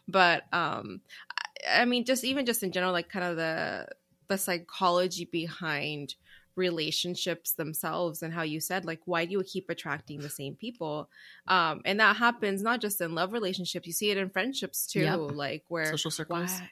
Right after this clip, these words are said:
Speaker 1: yeah,
Speaker 2: work.
Speaker 1: why do I always, exactly.
Speaker 2: Mm-hmm.
Speaker 1: And it's because the universe will always present you with the same lesson until you complete the lesson, until you learn what you're supposed to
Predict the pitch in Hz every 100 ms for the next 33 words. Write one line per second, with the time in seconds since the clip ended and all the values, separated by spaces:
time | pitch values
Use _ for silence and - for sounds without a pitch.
0 | - 208 170 156 190 135 170 185 202 214
1 | 208 - _ - 185 - 175 175 170 101
2 | 151 123 127 175 226 196 185 180 180 180
3 | 160 - 170 - 180 165 170 185 175 202
4 | 220 226 226 - 208 - 180 180 190 190
5 | - 202 - 175 - 190 190 170 170 175
6 | 196 185 262 262 220 233 202 180 185 196
7 | 196 214 185 180 185 - 185 220 262 254
8 | 185 170 165 170 170 220 220 220 202 214
9 | 226 208 196 - 190 190 196 196 - 202
10 | 196 185